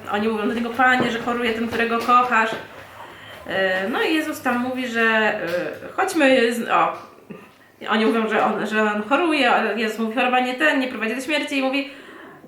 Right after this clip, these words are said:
„Chodźmy znów do Judei”. Tak jakby z tego nic złego, ale ej, on choruje, w ogóle cierpienie.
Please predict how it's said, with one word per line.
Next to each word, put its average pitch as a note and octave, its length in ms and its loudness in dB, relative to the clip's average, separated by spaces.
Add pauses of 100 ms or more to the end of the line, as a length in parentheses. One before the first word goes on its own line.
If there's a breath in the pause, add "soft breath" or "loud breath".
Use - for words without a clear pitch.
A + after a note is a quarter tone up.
(640)
„Chodźmy F4 500 4
znów C4 380 2
do C#4+ 120 2
Judei”. C#4 540 4 (280)
Tak A#3 120 -6
jakby D#4+ 240 2 (1200)
z - 80 -6
tego F#4+ 220 4
nic C#4+ 240 2
złego, D#4 300 4 (420)
ale A#3+ 340 2 (300)
ej, G#3 280 2
on G3 160 -2
choruje, A3 640 2
w A3 60 -4
ogóle A3 240 0
cierpienie. A3 400 -2